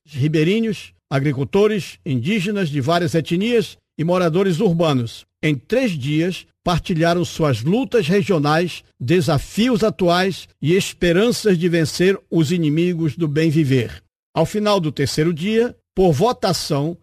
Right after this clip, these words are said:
decidiram três compromissos coletivos. Primeiro, definição do instrumento de luta em defesa dos rios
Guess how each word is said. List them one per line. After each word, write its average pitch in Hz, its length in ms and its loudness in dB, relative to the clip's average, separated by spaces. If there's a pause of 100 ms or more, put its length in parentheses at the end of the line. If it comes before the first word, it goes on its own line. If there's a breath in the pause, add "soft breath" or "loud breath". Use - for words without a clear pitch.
decidiram 190 720 0 (180)
três 233 300 0
compromissos 190 880 -2
coletivos. 139 840 -2 (120)
Primeiro, 165 460 0 (220)
definição 180 840 0
do 180 220 -2
instrumento 185 840 -2
de 156 140 0
luta 190 460 0
em 185 40 -2
defesa 180 540 0
dos 170 180 -4
rios 180 440 0